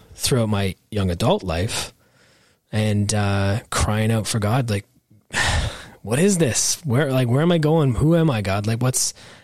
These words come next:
I need you to be real. You know, I want to want you.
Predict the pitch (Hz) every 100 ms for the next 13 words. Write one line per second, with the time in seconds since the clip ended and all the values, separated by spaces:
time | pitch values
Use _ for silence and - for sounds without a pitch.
0 | _ 120 127 151 160 143 147 135 135 120
1 | 120 117 98 95 - - - - _ _
2 | 120 110 110 127 135 - - 127 110 98
3 | - 92 85